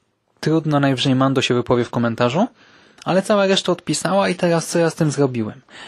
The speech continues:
Nie będę wam tego czytał oczywiście po kolei, bo to też by było bez sensu. Ja to wszystko skompresowałem, powiedzmy, skondensowałem. Zebrałem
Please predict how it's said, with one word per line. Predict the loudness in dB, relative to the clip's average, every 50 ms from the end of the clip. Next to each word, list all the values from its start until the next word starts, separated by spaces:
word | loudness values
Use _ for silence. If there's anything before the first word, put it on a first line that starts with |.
| -6 -2
Nie | 0 0
będę | 2 2 2 2
wam | 2 0 0
tego | 0 0 0 0 0
czytał | 0 0 0 0 0
oczywiście | -2 -2 -6 -6 -6 -4 -4 -4
po | -4 -4 -4
kolei, | -2 -2 -2 0 0 -2
bo | -2 -4
to | -6 -4
też | -4 -4 -2 -2
by | -2 -2
było | 0 0 0 0
bez | 0 -2 -4 -2
sensu. | -2 -2 -2 -2 -2 -2 -2 -2 -2 -6 -12 -16 -16 -16 -16 -12 -6 -2
Ja | -2 0
to | 2 2 0
wszystko | 2 0 -2 -2 -2 -2 0 2 2 2 0 -2 _ _ _ _ _ _ _ _ _ -10
skompresowałem, | -8 -6 0 2 2 2 4 2 2 0 2 2 0 2 2 2 2 2 0 -4 -6
powiedzmy, | -8 -6 -6 -6 -4 -4 -4 -6
skondensowałem. | -2 -2 0 0 2 0 0 0 0 -2 0 2 2 2 2 2 0 -2 -4 -6 -12 -20 -20 -20 -20 -20 -20 -20 -14 -10
Zebrałem | -6 -2 -2 0 0 0 2 2 2 2 2 2 2 0 -2